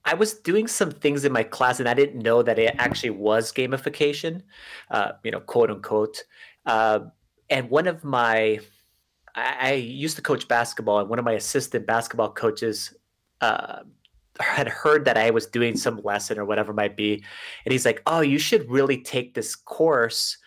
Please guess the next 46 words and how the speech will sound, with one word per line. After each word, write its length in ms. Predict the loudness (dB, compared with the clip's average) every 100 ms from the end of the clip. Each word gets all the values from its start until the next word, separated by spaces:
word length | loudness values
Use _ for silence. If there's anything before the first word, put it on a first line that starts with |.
| -20 _ _ _ -6
uh, 380 | -4 -2 -6 -10 -12 _ _ _ _ _ _ _ _ _ _ _
at 320 | -2 -2 -4 -4
Boise 280 | 2 2 0
State 260 | -4 -4 -2
University 640 | -4 -2 -2 0 -2 -2
through 200 | -4 -4
this 180 | -4 -4
guy. 280 | -4 -2 -2
His 120 | -2
name 180 | -4 -4
is 140 | -8 -10 _
Doctor 320 | -2 -2 -2 -4
Haskell." 580 | -2 -2 -4 -6 -8
And 140 | -4 -4
I'm 120 | -6
like, 200 | -8 -4
"I 80 | -2
don't 100 | -2
even 120 | -2 0
know 100 | 4
what 80 |
you're 100 | 4
talking 400 | 2 -4 -4 -4
about, 220 | -6 -6 -6
man." 180 | -6
I'm 60 | -2
like, 160 | -2 -2
you 80 | -10 -16 -20 -6
know, 120 | 0
"I 100 | 2 4
already 180 | 4
had 180 | 2 0
my 100 | 0
master's 540 | 0 0 0 0 -2 0
or 60 |
whatever." 320 | 2 2 2 2
And 140 | 2
I 80 | 0
was 100 | -2
like, 220 | -4 -6 -14 -18 -18 -18 -4
but 80 | -2
he's 160 | 0
like, 160 | 0 0
"No, 120 | 2
no, 220 | 4 2
seriously, 800 | 2 -4 -2 2 2 2 -2 -4